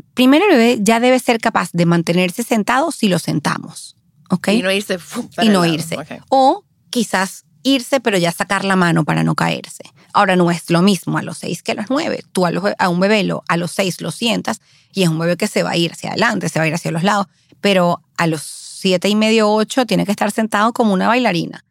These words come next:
Speaker 2: Ok.
Speaker 1: Con la espalda recta, eh, con mucha estabilidad, porque es un proceso que toma tiempo, pero que ya eso tiene que estar muy bien consolidado para los ocho meses,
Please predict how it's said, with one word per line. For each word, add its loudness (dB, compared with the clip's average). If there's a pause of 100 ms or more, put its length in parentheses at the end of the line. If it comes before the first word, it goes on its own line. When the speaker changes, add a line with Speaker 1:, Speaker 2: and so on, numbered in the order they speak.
(180)
Speaker 2:
Ok. -16 (300)
Speaker 1:
Con 0
la -2
espalda -6
recta, 0 (320)
eh, 0
con 0
mucha 0
estabilidad, 0 (180)
porque -2
es -6
un -4
proceso -4
que -4
toma -6
tiempo, -2 (380)
pero 2
que -2 (320)
ya 0
eso -8
tiene -2
que -12
estar -2
muy 2
bien -4
consolidado -2
para -2
los -12
ocho -12
meses, -12